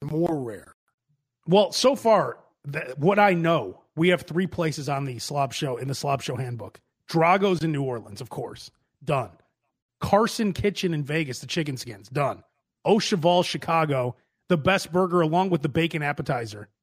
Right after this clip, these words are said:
Speaker 2: the best. So now we have three places on, in our handbook.
Speaker 1: Now
Speaker 2: We're
Speaker 1: we'll
Speaker 2: gonna
Speaker 1: have to
Speaker 2: continue.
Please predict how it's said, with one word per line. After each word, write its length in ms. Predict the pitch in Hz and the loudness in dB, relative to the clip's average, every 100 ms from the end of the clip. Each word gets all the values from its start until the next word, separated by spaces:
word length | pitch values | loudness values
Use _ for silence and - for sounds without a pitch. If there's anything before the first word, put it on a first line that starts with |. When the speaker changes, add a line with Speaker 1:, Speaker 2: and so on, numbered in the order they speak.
| _ _ - | _ _ -6
Speaker 2:
the 100 | 147 | -2
best. 400 | 131 120 104 - _ _ _ _ | 0 0 -4 -16 _ _ _ _
So 120 | - | -2
now 120 | 196 254 | 2 2
we 120 | 285 | 2
have 100 | 214 | 0
three 260 | - 214 | -4 -6
places 460 | 202 208 214 - 135 | -2 -2 -2 -4 -4
on, 140 | 139 143 | -4 -4
in 120 | 147 | -4
our 100 | 135 | -2
handbook. 400 | 143 147 107 - _ _ _ - | -2 -2 -6 -14 _ _ _ -6
Speaker 1:
Now 280 | 151 185 208 | 2 4 6
Speaker 2:
We're 60 | |
Speaker 1:
we'll 80 | 208 | 6
Speaker 2:
gonna 100 | 202 | 4
Speaker 1:
have 80 | 175 | 4
to 40 | 156 | 0
Speaker 2:
continue. 420 | 208 208 190 | 0 2 2